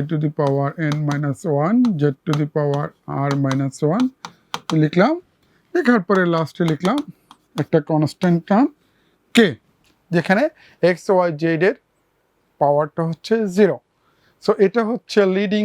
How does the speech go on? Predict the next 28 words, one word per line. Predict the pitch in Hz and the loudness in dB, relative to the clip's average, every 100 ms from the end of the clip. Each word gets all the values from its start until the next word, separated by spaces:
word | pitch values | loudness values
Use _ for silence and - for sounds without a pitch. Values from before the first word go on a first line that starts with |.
| 190 | -2
টার্ম, | 180 190 254 | 0 0 0
যেহেতু | 185 185 196 175 | 0 0 -2 -2
সবগুলো | 202 190 185 190 170 | -2 -4 -2 -2 0
টার্মের | 170 165 170 165 | 0 0 -2 -4
পাওয়ারটা | 160 156 160 - 180 | -2 0 -2 -4 -4
সর্বোচ্চ, | 185 180 208 - 240 | -4 -6 -8 -4 -2
এখানে | 190 170 165 160 | 0 0 0 -2
তার | 160 - | -6 -4
থেকে | 165 175 | -2 0
এক | 160 - | -2 -4
কম, | 214 196 | -6 -4
এরপরে | 139 160 156 | -4 0 0
এক | 147 _ _ - | 0 _ _ -2
কম, | 156 190 156 | 0 0 -4
এক | - | -2
কম, | 180 165 | -2 0
এভাবে | 151 156 | 0 0
করে | 165 160 | -2 0
লিখেছি। | 180 185 302 - _ - - _ _ | -2 -2 -4 -8 _ -20 -20 _ _
So | 190 175 165 - _ _ _ 185 | 0 2 0 -6 _ _ _ 2
এইটা | 220 226 208 202 | 2 2 0 0
হচ্ছে | 190 - 156 | -2 -6 -4
বহুপদী, | 160 170 185 175 196 | -2 -2 -4 -4 -2
তিন | 190 185 | -2 2
চলক | 185 165 170 | 2 2 -2
বিশিষ্ট | 160 - 180 143 | -4 -4 -2 2
বহুপদী | 156 170 175 170 170 | 0 0 0 2 2
রাশির | 156 233 320 | 0 -2 -2